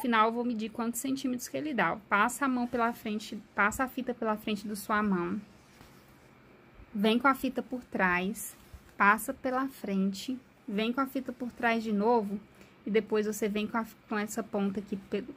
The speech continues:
passa aqui por baixo pra gente tá emendando essas duas fitas aqui, ó, com a colinha de silicone que eu falei pra vocês que a gente ia precisar.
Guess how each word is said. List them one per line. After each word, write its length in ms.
passa 300
aqui 160
por 220
baixo 340
pra 160
gente 300
tá 120
emendando 840
essas 480
duas 400
fitas 380
aqui, 300
ó, 80
com 120
a 80
colinha 420
de 80
silicone 520
que 80
eu 40
falei 240
pra 160
vocês 320
que 80
a 40
gente 260
ia 80
precisar. 560